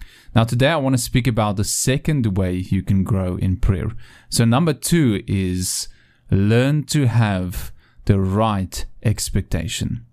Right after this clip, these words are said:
I often wonder how many times I have prayed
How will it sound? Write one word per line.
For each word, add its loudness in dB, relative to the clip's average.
I 2
often 0
wonder 2
how 0
many 0
times 2
I -2
have -4
prayed -2